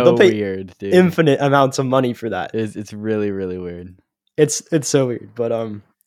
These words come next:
Speaker 1: it's,
Speaker 2: Yeah.
Speaker 1: like, kinda weird though, 'cause people will pay, like, infinite amounts of money for that.
Speaker 2: Yeah.
Speaker 1: But, um,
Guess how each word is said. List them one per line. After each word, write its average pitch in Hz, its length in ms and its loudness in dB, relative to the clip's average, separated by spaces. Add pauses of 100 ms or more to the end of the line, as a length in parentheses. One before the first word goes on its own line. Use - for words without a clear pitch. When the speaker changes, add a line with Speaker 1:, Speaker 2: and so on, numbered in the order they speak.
Speaker 1:
it's, 143 160 -2
Speaker 2:
Yeah. 104 80 -2
Speaker 1:
like, 151 160 4
kinda 156 180 2
weird 156 120 0
though, 123 100 0
'cause 120 100 -10
people 143 200 -4
will 135 80 0
pay, 139 140 2
like, 127 200 0 (140)
infinite 127 400 -4
amounts 117 340 -4
of 117 60 -4
money 113 220 -4
for - 160 -14
that. - 200 -14 (560)
Speaker 2:
Yeah. 95 380 -6 (560)
Speaker 1:
But, 131 240 0
um, 107 240 -4